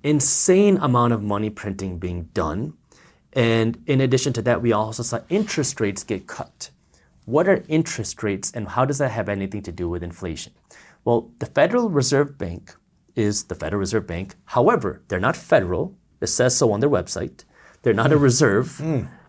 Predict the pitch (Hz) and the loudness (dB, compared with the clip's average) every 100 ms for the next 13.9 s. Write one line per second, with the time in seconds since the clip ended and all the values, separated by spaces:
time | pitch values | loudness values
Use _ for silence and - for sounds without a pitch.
0 | _ 117 120 120 120 113 - 175 117 113 | _ -4 -2 2 2 2 0 0 0 -2
1 | 98 87 - 98 78 78 - - _ _ | -4 -6 -6 -6 -6 -8 -8 -10 _ _
2 | - 104 107 110 135 220 165 - - - | -8 -2 0 2 2 0 -2 -8 -14 -2
3 | 135 135 131 135 117 98 92 95 95 101 | 0 0 -2 -4 -4 -4 -2 -4 -6 -6
4 | 85 87 - 85 85 78 85 95 92 87 | -6 -8 -4 -4 -4 -6 -8 -6 -6 -6
5 | 85 92 196 104 90 90 - - - - | -6 -4 -2 0 -2 -4 -10 -20 -20 -20
6 | - - 160 156 185 262 226 175 135 175 | -10 0 0 4 4 6 4 2 4 2
7 | 127 143 139 175 160 - - 85 101 120 | 4 4 4 0 -2 -4 -2 0 2 2
8 | 82 85 90 113 80 90 82 156 156 - | 2 -2 0 0 0 -4 0 0 0 -6
9 | _ _ 110 120 196 233 202 - 151 147 | _ _ -2 4 4 2 -4 0 2 2
10 | - 135 123 131 135 - 104 104 107 92 | 0 -4 -2 -2 -6 -12 -2 0 0 -2
11 | 107 87 - 80 80 107 113 110 85 80 | -6 -6 -8 -10 -6 -6 -6 -8 -6 -4
12 | 107 196 113 - _ _ _ - 120 - | 0 0 0 -6 _ _ _ -8 -8 -4
13 | 220 180 143 117 92 101 151 101 | 4 4 4 2 -4 2 2 2